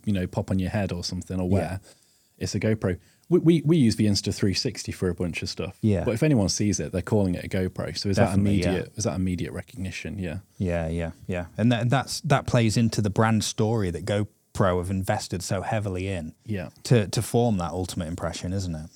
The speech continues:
Speaker 1: So kind of connected up, and I'll probably talk about the, uh, the Red Bull Stratos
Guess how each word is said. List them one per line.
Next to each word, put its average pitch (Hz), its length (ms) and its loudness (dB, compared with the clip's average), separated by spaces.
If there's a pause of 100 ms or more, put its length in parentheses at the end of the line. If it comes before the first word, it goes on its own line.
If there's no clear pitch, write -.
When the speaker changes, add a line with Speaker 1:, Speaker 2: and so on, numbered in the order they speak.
Speaker 1:
So 123 120 2
kind 151 200 6
of 139 60 6
connected - 340 2
up, 95 140 2
and 92 140 0
I'll 98 80 2
probably 107 180 4
talk 98 240 0
about 87 300 -2
the, 95 260 0
uh, 90 200 0
the 104 100 -2
Red 101 260 0
Bull 101 300 2 (160)
Stratos - 680 -2